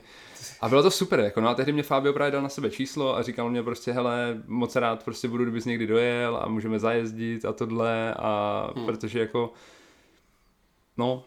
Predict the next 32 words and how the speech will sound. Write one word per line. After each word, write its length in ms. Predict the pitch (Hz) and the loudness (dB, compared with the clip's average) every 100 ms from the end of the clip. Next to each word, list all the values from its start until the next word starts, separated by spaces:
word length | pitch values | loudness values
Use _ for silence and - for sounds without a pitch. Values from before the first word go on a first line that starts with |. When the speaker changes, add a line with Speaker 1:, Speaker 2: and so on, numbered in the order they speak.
| _ _ - | _ _ -2
Speaker 1:
takže 180 | 123 | 0
Speaker 2:
Hmm. 80 | 135 | 2
Speaker 1:
takhle 220 | 135 131 131 | 2 2 0
to 80 | 131 | 0
vzniklo 640 | 123 123 135 139 - 120 | 0 2 2 2 0 -2
a 260 | 123 120 | -2 0
já 80 | 120 | -2
jsem 160 | - 135 | -2 -2
pak 100 | 131 | 0
byl 120 | 127 | 0
v 60 | 113 | 0
Innsbrucku 640 | 113 139 147 165 175 165 | -2 -2 -2 -2 -4 -6
někdy 360 | 123 127 143 151 | -6 -4 -4 -4
po 320 | - 123 120 | -2 -2 -2
závodech, 440 | 117 120 120 123 123 | 0 0 0 -2 -4
po 100 | 123 | -6
Svěťáku 380 | - 127 127 | -2 -2 -2
v 60 | 123 | 0
Salzburgu, 680 | 107 107 123 131 139 139 143 - - - - | 0 0 -2 -4 -2 -4 -4 -12 -20 -20 -12
tak 120 | 110 | -6
jsme 120 | 131 | -4
se 60 | 123 | 0
tam 120 | 135 | 0
sešli 640 | 120 113 - 135 139 143 - | 0 -4 -2 0 0 0 -4
a 240 | - 117 | -4 -2
nějak 180 | 117 117 | -2 -6
jsme 140 | 120 | -10
spolu 220 | - 131 | -4 0
dali 160 | 123 120 | 2 2
nějakou 280 | 120 117 127 | 0 -2 -4
session 680 | - - - 117 120 120 123 _ _ _ _ _ _ _ - | -6 -8 -4 -2 -2 -4 -8 _ _ _ _ _ _ _ -8
a 680 | 127 113 110 110 110 113 | -4 0 2 2 0 -2